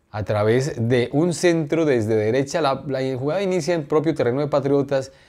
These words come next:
Ahí ya el Cali jugaba con cinco, ya el técnico, eh, Herrera había hecho una variante, había puesto cinco atrás, cinco defensas, cuatro en la mitad. Sin embargo, no hubo filtro en esa acción del empate en la mitad. Se van por derecha, viene el centro,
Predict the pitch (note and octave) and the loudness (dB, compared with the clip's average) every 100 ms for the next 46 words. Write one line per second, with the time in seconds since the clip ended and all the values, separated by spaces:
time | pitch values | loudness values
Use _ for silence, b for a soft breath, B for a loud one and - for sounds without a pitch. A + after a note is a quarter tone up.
0 | b b C3 D#3 F3+ G3 - F#3+ F3 D3 | b b 2 4 4 2 2 2 4 4
1 | D#3+ C#3+ A2 G#3+ G#3 A2+ A#2 B2+ C#3 C#3 | 2 -2 -2 -4 -2 -2 -2 -2 -2 -2
2 | C#3+ C#3 G#2 D#2+ - _ _ G2+ G2 F#2 | -2 -2 -4 -6 -12 _ _ -8 -6 -2
3 | G2 A2+ B2 D3 C#3+ C3 G#2 G2+ G#2+ A2+ | -2 2 2 0 -2 -6 -4 -2 -2 0
4 | B2 B2+ A#2+ A2+ C3 B2+ B2+ C3 B2+ C3+ | 0 0 -2 -4 -4 -4 0 2 2 0
5 | C3+ A2+ G#2+ - A2 - A2 C3 A#2+ B2+ | -2 -2 -2 -4 -6 -6 -6 -4 -2 -2
6 | A#2 A#2+ D3 C#3+ - b b b b - | 0 0 -2 -6 -14 b b b b -8
7 | B2 A#2+ B2+ B2+ B2+ C3+ C#3 C3 - A2+ | -4 0 2 2 2 0 0 -4 -4 -2
8 | A2+ A#2 B2+ A#2+ C3+ D3 B B - C#3 | -2 -2 -4 -2 -2 -4 B B -2 2
9 | C3+ C#3 D3+ D#3+ D#3+ D3 C3+ D#3 F3 - | 4 4 4 4 2 0 0 2 2 2
10 | E3+ D3 D#3 D3+ D3+ C#3+ - D3+ C#3+ C#3+ | -2 0 -2 -2 -2 -4 -2 0 2 2
11 | B2 G2+ A#2 C#3 B2+ C3 C3+ C3+ B2 - | 0 -2 -2 -2 -4 -4 -4 -2 -4 -6
12 | b b b - B2 C3+ C#3 D#3+ D3+ D3 | b b b 0 2 2 2 2 4 4
13 | C#3+ E3 - A#2+ D#3 D#3 D3+ D3+ D#3+ E3 | 2 -2 -4 -2 0 -2 -2 -2 -2 -2